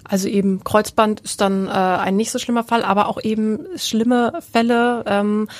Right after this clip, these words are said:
wenn Menschen, wie Sie sagen, ähm, ja, querschnittgelähmt sind. Ähm, Sie sind jetzt auch, ähm, seitdem Sie sechzehn sind, im Rollstuhl. Und, ähm, das war eigentlich, ähm, durch Rückenprobleme, die Sie hatten, die dann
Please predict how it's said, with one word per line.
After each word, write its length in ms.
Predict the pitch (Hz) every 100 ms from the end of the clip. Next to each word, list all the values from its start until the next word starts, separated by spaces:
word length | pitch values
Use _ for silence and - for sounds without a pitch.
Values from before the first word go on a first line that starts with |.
| - - -
wenn 120 | 202
Menschen, 280 | 202 208 208
wie 40 |
Sie 60 | 190
sagen, 320 | 190 185 202
ähm, 560 | 190 190 185 185 185 190 -
ja, 220 | 165 180 _
querschnittgelähmt 840 | - 202 202 214 - 214 233 233 -
sind. 400 | 247 254 277 - - - - -
Ähm, 460 | 208 208 214 214 226 -
Sie 280 | 190 202 220
sind 220 | 226 226
jetzt 260 | 202 - 190
auch, 360 | 196 226 - -
ähm, 300 | 214 208 208
seitdem 300 | 196 208 214
Sie 120 | 196
sechzehn 580 | 180 220 - - 277 262
sind, 300 | 254 262 262
im 160 | 202 190
Rollstuhl. 760 | 190 190 262 - - 294 349 453 - - - - -
Und, 520 | - 220 220 226 -
ähm, 500 | 214 214 214 214 214
das 220 | 196 -
war 460 | 185 196 214 196 -
eigentlich, 560 | 170 214 226 220 - -
ähm, 540 | 196 208 208 208 202
durch 220 | 202 196 240
Rückenprobleme, 840 | 247 269 - 240 233 254 262 247
die 100 | 233
Sie 180 | 226 214
hatten, 440 | 233 240 226 202
die 120 | 214
dann 280 | 208 220